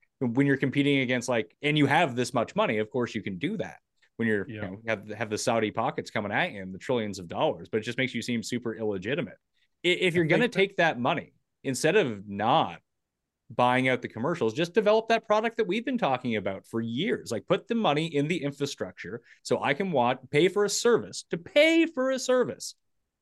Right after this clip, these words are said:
Speaker 1: Create an O T T platform that I can watch from my phone or put on my T V and eight box it, and I can follow whatever golfers I want. Because at least then, you know, you're not giving up money from the sponsors like you would be by getting rid of commercials.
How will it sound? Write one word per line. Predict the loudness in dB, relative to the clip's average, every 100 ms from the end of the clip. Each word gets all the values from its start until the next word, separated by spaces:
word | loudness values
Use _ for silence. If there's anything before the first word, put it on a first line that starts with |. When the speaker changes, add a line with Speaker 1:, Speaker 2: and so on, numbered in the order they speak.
| _ _
Speaker 1:
Create | 4 6
an | 6
O | 4
T | 4
T | 2 0
platform | 2 2 2 0 0
that | 2 0
I |
can | 0 0
watch | 2 0
from | -2
my | -2
phone | 0 2 2 0 -4 -8
or | -6
put | 2 2
on | 2
my | 0
T | -2 -4 0
V | 4 4 4 -2 _
and | -10 -6 2
eight | 2 4
box | 2 2 0
it, | -4
and | -2
I | -6
can | -6
follow | 0 4 4
whatever | 6 4 2
golfers | 2 2 2 0
I | 0
want. | 2 0 -2 -10 _ _
Because | 2
at | 4 4
least | 2 4
then, | 2 2 -2
you | -14 -20 _ _ _ 0
know, |
you're | 4 6
not | 4 4
giving | 2 4 4
up | 2 0
money | -4 -4
from | -4
the | -4
sponsors | 0 2 2 -2 -2
like | 0
you | 0
would | 0 2
be |
by | 2 2
getting | 2 -2 0
rid | -2
of | -2
commercials. | -4 -2 -2 -6 -14